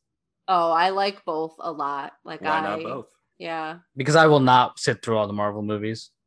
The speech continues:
Speaker 1: You know, I said that.
Speaker 3: Unless I get dru-, really drunk.
Speaker 1: No, you know what?
Speaker 3: Or
Speaker 1: Surreal,
Speaker 3: really
Speaker 1: I said
Speaker 3: high.
Speaker 1: that, and I watched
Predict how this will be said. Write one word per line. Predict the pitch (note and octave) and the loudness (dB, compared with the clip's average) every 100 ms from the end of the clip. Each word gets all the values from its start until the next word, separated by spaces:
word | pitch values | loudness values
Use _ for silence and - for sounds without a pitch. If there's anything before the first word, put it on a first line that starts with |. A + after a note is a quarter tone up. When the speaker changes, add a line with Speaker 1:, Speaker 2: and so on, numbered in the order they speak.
| _ _ - | _ _ -8
Speaker 1:
You | D#4 | -2
know, | D#4+ - | -2 -2
I | A#3 G4 - | -2 -4 -2
said | A3+ G#3 | -4 -2
that. | - F3+ | 4 6
Speaker 3:
Unless | F#3+ G#3 A3 | 8 8 8
I | A#3 | 8
get | G3+ F3 | 8 4
dru-, | C3 C#3+ D3 E3 D3 C#3+ | 4 6 6 6 4 4
really | F3 F3+ D#3 | 8 8 8
drunk. | B2 A2+ E2+ _ _ _ - | 4 -2 -4 _ _ _ -4
Speaker 1:
No, | C4 A3+ A3 G#3+ | 2 2 2 0
you | C4 | -4
know | C#4 | -2
what? | C#4+ - | -4 2
Speaker 3:
Or | E3+ F#3 | 6 8
Speaker 1:
Surreal, | D3+ | 8
Speaker 3:
really | D#3 D3+ C3+ | 8 8 6
Speaker 1:
I | |
said | A#2+ | 6
Speaker 3:
high. | G#2+ F2+ A#3+ | 4 0 -8
Speaker 1:
that, | F#3+ F#3+ F#3 _ _ - | -8 -8 -8 _ _ -2
and | A#3 G#3+ G#3 G#3 G3 - | 0 2 0 -4 -10 -2
I | A3 A3 | 0 4
watched | A#3 G#3+ G#3+ - - | 4 4 2 -4 -20